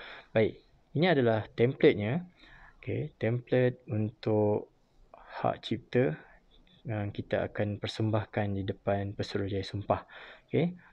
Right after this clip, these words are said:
baik. Ah, ini dia punya akta dia semua. Hak cipta berapa, section sembilan belas lapan puluh tujuh, akta hak cipta. Baik, yang akuan berkanun ni untuk karya sastra, ya. Baik, kita lihat di sini.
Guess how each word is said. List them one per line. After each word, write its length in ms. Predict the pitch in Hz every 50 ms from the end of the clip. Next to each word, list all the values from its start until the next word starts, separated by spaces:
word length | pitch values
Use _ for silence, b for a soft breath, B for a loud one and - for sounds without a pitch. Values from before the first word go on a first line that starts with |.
| B B
baik. 240 | 123 120 113 - - - B B B B B B B B B B
Ah, 480 | B 120 104 104 101 101 101 104 107 110 - - - - -
ini 80 | 127
dia 160 | 123 127 120
punya 480 | - 110 110 107 107 107 104 104 107 -
akta 480 | - - 107 - - - 104 101 98 95
dia 160 | 101 104 120
semua. 400 | 127 - - 107 110 131 190 208 - _ -
Hak 160 | - - -
cipta 320 | - - 123 - - 104 98
berapa, 640 | - 104 101 101 - _ - 113 117 117 117 117 117 -
section 480 | - - 101 101 - - - 110 104 101
sembilan 560 | 104 - - 110 110 107 104 104 104 104 104
belas 320 | 104 104 104 101 - -
lapan 240 | 104 101 - 101 101
puluh 160 | 104 - -
tujuh, 400 | - - 104 - 113 110 110 113
akta 320 | - 117 120 - - - -
hak 200 | - - - -
cipta. 480 | - - 123 - - - 127 156 180 180 B B B B B B B B B B B
Baik, 320 | 120 110 107 98 - - _ -
yang 560 | - 117 113 113 113 113 110 110 110 113 123 - b b b b b b b b b b - -
akuan 240 | 117 - - 110 107
berkanun 480 | 107 - 107 113 120 123 123 123 131 151
ni 120 | 160 160 160 - - -
untuk 720 | 117 113 117 - - 110 107 104 104 101 98 - - _
karya 320 | - - 104 104 104 101 -
sastra, 560 | - 101 - - - - 107 92 85 87 90
ya. 160 | 117 160 180 180 B B B B B B B B B
Baik, 480 | 113 107 110 104 - - - - -
kita 80 | - 110
lihat 240 | 113 131 160 151 117
di 80 | 120
sini. 400 | 113 - 117 110 107 113 135 170